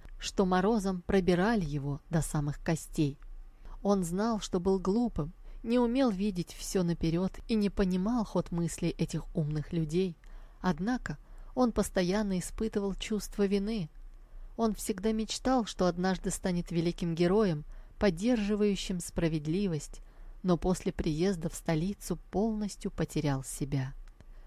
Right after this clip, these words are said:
Лян Дисяо чувствовал, что должен вернуться, пусть не ради того, чтобы преодолеть трудности вместе со своим Шисюном, но ради того, чтобы во времена, наполненные кровью и пламенем, снова стать на путь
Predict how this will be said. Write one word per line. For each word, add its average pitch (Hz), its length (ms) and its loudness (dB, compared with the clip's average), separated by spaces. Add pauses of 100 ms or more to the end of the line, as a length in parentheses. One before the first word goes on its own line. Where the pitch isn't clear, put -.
(440)
Лян 220 260 4
Дисяо 240 480 4
чувствовал, 220 540 0
что 190 260 0
должен 190 400 2
вернуться, 185 720 0 (320)
пусть 262 260 0
не 175 120 4
ради 175 240 2
того, 180 320 2
чтобы 165 320 -2
преодолеть 156 640 2
трудности 170 640 0 (240)
вместе 170 440 0
со - 120 -2
своим 165 300 0
Шисюном, 175 640 -2 (520)
но 202 120 6
ради 220 220 6
того, 214 400 4
чтобы 180 400 2 (220)
во 185 160 6
времена, 180 600 2 (340)
наполненные 202 640 2
кровью 202 440 4
и 196 40 4
пламенем, 220 580 2
снова 240 480 2
стать - 440 0
на 175 120 2
путь 226 400 -2